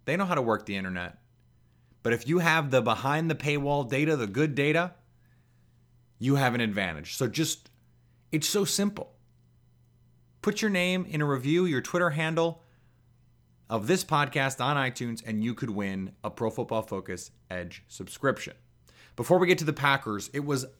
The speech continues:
another busy day yesterday in the trade world before the trade deadline. Stuff was flying. The Bengals and the Browns tried to finish a trade. The Browns thought they had it.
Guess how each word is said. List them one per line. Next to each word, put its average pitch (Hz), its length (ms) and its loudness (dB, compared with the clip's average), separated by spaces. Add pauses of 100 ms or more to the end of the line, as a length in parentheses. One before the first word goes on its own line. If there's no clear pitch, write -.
another 160 580 4
busy 147 460 2
day 131 300 0
yesterday 107 720 -2 (300)
in 123 140 -2
the 113 80 0
trade 156 300 4
world 139 460 4 (420)
before 143 260 0
the 135 80 2
trade 135 280 0
deadline. 117 600 0 (520)
Stuff - 420 2
was 147 140 0
flying. 135 420 0
The 117 80 0
Bengals 139 420 0
and 127 120 -2
the - 20 -2
Browns 120 540 0
tried 139 340 0
to 139 80 0
finish 147 320 -2
a 131 60 -4
trade. 131 560 -2 (420)
The 98 80 -6
Browns 127 440 0
thought 135 220 0
they 123 140 0
had 131 280 4
it. - 200 -4